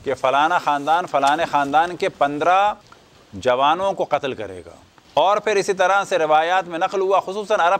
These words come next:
के जो हालात हैं बड़े ख़राब होंगे। क्या आपने फरमाया, "वैल हो इन अरब के ऊपर, वैलुन लितुगातिल अरब",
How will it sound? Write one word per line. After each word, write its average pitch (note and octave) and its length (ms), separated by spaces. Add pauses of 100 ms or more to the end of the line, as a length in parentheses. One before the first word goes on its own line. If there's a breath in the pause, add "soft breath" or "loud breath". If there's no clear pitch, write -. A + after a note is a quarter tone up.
के F#3+ 80
जो E3 100
हालात F3+ 380
हैं F#3 80
बड़े E3+ 140
ख़राब D3 380
होंगे। G2 280 (120)
क्या C#3 160
आपने F3+ 260
फरमाया, E3 500
"वैल D#3+ 360
हो D3+ 180
इन C#3+ 100
अरब B2+ 280
के A#2 60
ऊपर, G#2 280
वैलुन F3 420
लितुगातिल F3 760
अरब", D3+ 280